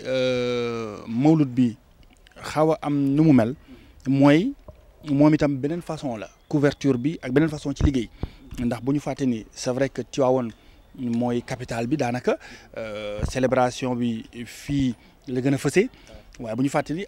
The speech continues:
am na yeneen foyer ci Sénégal yu koy, yu, yu, yuy def bis bu mel noonu. Te Tivaouane yaatal ci dënam lool. Comprendre ko média yi, comprendre ko média public yi. Euh, tey ñu ngi liggéey ci benn numéro spécial magazine.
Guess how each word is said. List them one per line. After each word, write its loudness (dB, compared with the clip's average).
am -6
na -2
yeneen -4
foyer -8
ci -14
Sénégal -6
yu -6
koy, 0
yu, -4
yu, -4
yuy 2
def -2
bis -4
bu -8
mel -2
noonu. -6
Te -8
Tivaouane 2
yaatal -2
ci -10
dënam 0
lool. 2
Comprendre 2
ko -4
média 0
yi, -6
comprendre -6
ko -8
média -2
public -8
yi. -12
Euh, 2
tey 4
ñu 4
ngi 4
liggéey 4
ci -14
benn 0
numéro 0
spécial -8
magazine. -2